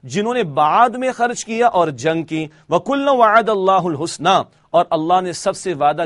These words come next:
کیا بڑی بھلائی کا۔ واللہ بِمَا تَعْمَلُونَ خبیر، اور جو کچھ تم کرتے ہو اللہ اس سے باخبر ہے۔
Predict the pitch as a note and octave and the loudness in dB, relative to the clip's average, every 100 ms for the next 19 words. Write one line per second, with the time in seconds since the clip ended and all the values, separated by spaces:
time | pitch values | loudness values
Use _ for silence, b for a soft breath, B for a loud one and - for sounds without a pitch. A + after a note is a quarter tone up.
0 | - D3 E3 D3 C3+ C#3+ D#3 G2+ B2 D3 | -6 -4 -2 -2 -4 -6 -8 -8 -4 -2
1 | B3 B3 B3 b b C#3+ D#3 E3 G#3 F#3 | 0 0 0 b b -6 -2 2 2 2
2 | E3 D#3+ D#3+ D3+ E3 D3 D3 E3 D#3 - | -4 -4 -4 -4 -4 -4 -4 -4 -6 -8
3 | B2+ F#3 A3+ F#3 b b D3+ C3+ D#3 F3 | -6 -2 -2 -2 b b 0 0 -4 -6
4 | F#3+ - D#3+ D3 C#3+ B2+ F#3+ E3+ F#3 F#3 | -8 -8 -10 -8 -10 -4 -4 -2 -6 -6
5 | - C#3+ C#3 D3+ D#3 C#3+ - - C#3+ A2 | -6 -4 -2 -2 -2 -6 -12 -10 -10 -4
6 | B2+ C#3 - A#2 A#2 A2 F#2+ C#3 | -2 -2 -6 -8 -8 -8 -6 -6